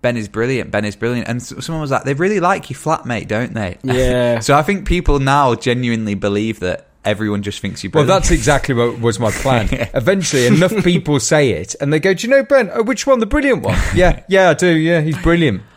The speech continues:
Speaker 1: Hello and welcome back to Sofa Cinema Club. I'm Colson, and as always, I'm joined by
Speaker 2: Chuck P Shepherd.
Speaker 3: Ben is brilliant.
Speaker 1: Ben. <laughs>
Speaker 3: Um, so, now, we had this thing, didn't we, where we suddenly realised that more people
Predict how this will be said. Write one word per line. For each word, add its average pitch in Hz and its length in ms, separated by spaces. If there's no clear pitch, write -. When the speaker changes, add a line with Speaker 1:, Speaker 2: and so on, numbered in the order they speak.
Speaker 1:
Hello 131 200
and 143 80
welcome 127 200
back 117 200
to 113 100
Sofa 113 240
Cinema 107 240
Club. 131 320
I'm 107 200
Colson, 113 400
and 123 80
as 104 100
always, 104 340
I'm 104 140
joined 101 280
by 98 320
Speaker 2:
Chuck - 200
P - 120
Shepherd. 123 540
Speaker 3:
Ben 127 120
is 127 120
brilliant. 165 300
Speaker 1:
Ben. 98 120
<laughs> 131 600
Speaker 3:
Um, 160 540
so, 220 540
now, 233 380
we 220 180
had 277 220
this 285 180
thing, 233 280
didn't 175 200
we, 101 300
where 147 380
we 151 160
suddenly 202 320
realised 135 580
that 117 220
more 160 320
people 113 580